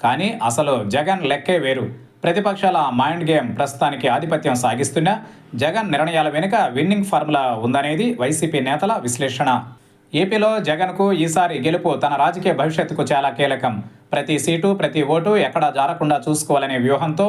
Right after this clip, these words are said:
ముందుకు వెళుతున్నారు. జగన్ లెక్కలు అంత సులభంగా ఎవరికీ అంతు చిక్కవు. ఈ లెక్కల వెనుక అసలు విషయం ఏంటో తెలుసుకున్న చంద్రబాబు మైండ్ గేమ్ ప్రారంభించారు. పైకి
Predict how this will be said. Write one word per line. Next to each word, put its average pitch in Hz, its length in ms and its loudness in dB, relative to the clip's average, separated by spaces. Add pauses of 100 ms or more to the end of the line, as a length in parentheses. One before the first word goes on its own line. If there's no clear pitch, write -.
(120)
ముందుకు 151 260 0
వెళుతున్నారు. 131 420 0 (500)
జగన్ 208 360 0
లెక్కలు 147 320 0 (120)
అంత 143 120 -2
సులభంగా 160 480 0 (140)
ఎవరికీ 160 320 2 (160)
అంతు 156 260 0
చిక్కవు. 123 320 0 (440)
ఈ 156 100 2
లెక్కల 202 360 0
వెనుక 175 220 -2
అసలు 175 520 0
విషయం 156 280 0
ఏంటో 175 260 0
తెలుసుకున్న 135 360 -2 (100)
చంద్రబాబు 156 540 0 (320)
మైండ్ 190 280 0
గేమ్ 139 240 0
ప్రారంభించారు. 139 840 0 (340)
పైకి 190 300 0